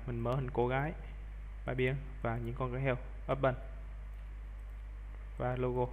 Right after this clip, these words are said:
open. Tiếp theo, mình sẽ mở cái ảnh sau khi làm.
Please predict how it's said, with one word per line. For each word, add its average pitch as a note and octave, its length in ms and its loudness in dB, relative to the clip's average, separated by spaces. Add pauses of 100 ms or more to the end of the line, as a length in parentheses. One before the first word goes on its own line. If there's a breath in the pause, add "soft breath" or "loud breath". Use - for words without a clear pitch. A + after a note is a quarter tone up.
(120)
open. B2+ 220 2 (2750)
Tiếp D#3+ 140 2
theo, C#3+ 200 6 (140)
mình B2 180 2
sẽ - 240 0
mở C3+ 360 4
cái C#3 100 4
ảnh C3+ 220 2 (240)
sau C3+ 180 6
khi C3 100 4
làm. B2 200 4